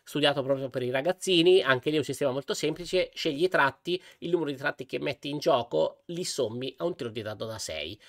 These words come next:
quindi per superare la prova super easy, più ne metti più è facile. Poi,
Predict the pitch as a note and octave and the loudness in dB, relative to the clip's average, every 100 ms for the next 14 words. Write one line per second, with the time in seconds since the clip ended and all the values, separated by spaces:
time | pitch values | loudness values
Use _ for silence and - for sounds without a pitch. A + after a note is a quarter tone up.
0 | - - F#2+ F#2 - B2 A#2 C#3+ A#2 G#2+ | -20 -8 -8 -6 -8 -6 -2 -2 -2 -4
1 | A2+ - - G2 F2+ F#2+ A#2+ - D#3 D3+ | -4 -6 -8 -10 -10 -8 -8 -4 0 2
2 | B2+ G#2+ - C3 - - G#2 G2+ F2 - | 0 -2 -6 -6 -6 -12 -10 -10 -10 -10
3 | - - - - - - _ _ - - | -12 -12 -14 -12 -14 -16 _ _ -18 -16
4 | - - - - - - - _ _ _ | -18 -18 -18 -18 -20 -20 -20 _ _ _
5 | _ C4+ B3 A3 A3 A3+ | _ 6 8 8 6 2